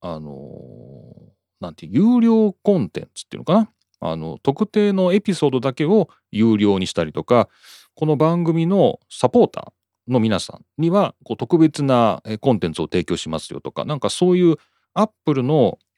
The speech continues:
ポッドキャストで、そういう有料サービスを使っているっていう人には、なんか恩恵がありそうなんですよね。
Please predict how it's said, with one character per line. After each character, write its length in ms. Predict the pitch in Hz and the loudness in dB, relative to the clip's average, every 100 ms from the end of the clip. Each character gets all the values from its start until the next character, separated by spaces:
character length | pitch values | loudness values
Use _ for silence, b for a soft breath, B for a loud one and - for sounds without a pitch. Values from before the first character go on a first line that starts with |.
| _ _ _ _ _ _ | _ _ _ _ _ _
ポ 80 | 135 | -2
ッ 20 | |
ド 120 | 120 127 | 0 0
キ 80 | |
ャ 40 | 127 | 0
ス 100 | - | -2
ト 200 | 90 87 _ - | -6 -6 _ -2
で、 240 | 143 131 - | 0 0 -2
そ 120 | 98 | -6
う 20 | |
い 60 | 85 | -2
う 60 | |
有 160 | 151 214 | 0 2
料 160 | 220 | 0
サ 140 | 208 226 | 0 0
ー 40 | |
ビ 80 | 147 | 0
ス 80 | 92 | -2
を 60 | |
使 160 | - - | -6 -6
っ 80 | 82 | -6
て 120 | 78 | -6
い 40 | |
る 60 | 78 | -6
っ 40 | |
て 120 | - 73 | -8 -10
い 20 | |
う 20 | |
人 220 | - 165 _ _ _ - | -4 -6 _ _ _ -4
に 200 | 175 233 | 2 4
は、 360 | 196 175 92 - _ | 4 2 0 -6 _
な 100 | 143 | -4
ん 20 | |
か 80 | 123 | -2
恩 280 | - 123 110 - | 2 2 2 0
恵 200 | 101 92 | 2 2
が 140 | 87 | 0
あ 60 | 82 | 0
り 100 | 78 | -6
そ 400 | - 67 50 - | -8 -8 -10 -16
う 260 | _ _ 73 | _ _ -12
な 80 | |
ん 20 | 73 | -12
で 60 | |
す 100 | - | -10
よ 80 | 76 | -8
ね。 160 | 90 | -8